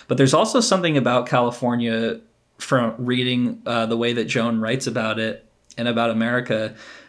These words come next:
that I think is, is very different from the East Coast. Like, Mark, you and I are from Connecticut. And there, you know, there's a few really good quotes from Joan where she's basically says, you know, um, she's always been reconciling w-,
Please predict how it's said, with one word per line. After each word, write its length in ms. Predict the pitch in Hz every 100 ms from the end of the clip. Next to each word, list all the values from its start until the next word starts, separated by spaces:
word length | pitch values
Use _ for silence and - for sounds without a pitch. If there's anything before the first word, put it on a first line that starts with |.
| _
that 180 | 135 139
I 140 | 151
think 240 | 139 175 196
is, 320 | 208 - -
is 240 | 156 156 131
very 380 | - 143 180
different 340 | 135 147 151 120
from 160 | 127
the 80 | 120
East 240 | 120 117 -
Coast. 260 | 135 117
Like, 240 | 117 113 - _
Mark, 320 | 127 127 117
you 180 | 120 131
and 100 | 135
I 140 | 120 120
are 120 | 113
from 400 | 127 120 117 113
Connecticut. 680 | 117 117 117 110 101 107 - - - _ _ _ _
And 560 | 151 135 123 117 113 - -
there, 180 | 139 131
you 180 | 135 143
know, 120 | 135
there's 220 | 135 139
a 60 | 135
few 260 | - 160
really 240 | 143 139 131
good 160 | 123
quotes 240 | - 123 120
from 160 | 117
Joan 300 | 113 113 120
where 120 | 120
she's 240 | 110 120 113
basically 460 | 113 113 117 117
says, 460 | 113 - 110 110 -
you 80 | 110
know, 400 | 107 107 107 107
um, 520 | 110 107 107 104 110 _ _ - - _ _
she's 280 | - 147 123
always 460 | 131 131 135 131
been 200 | 131 120
reconciling 1080 | 110 113 127 113 - 117 117 117 117 113 113 - -
w-, 240 | 127 131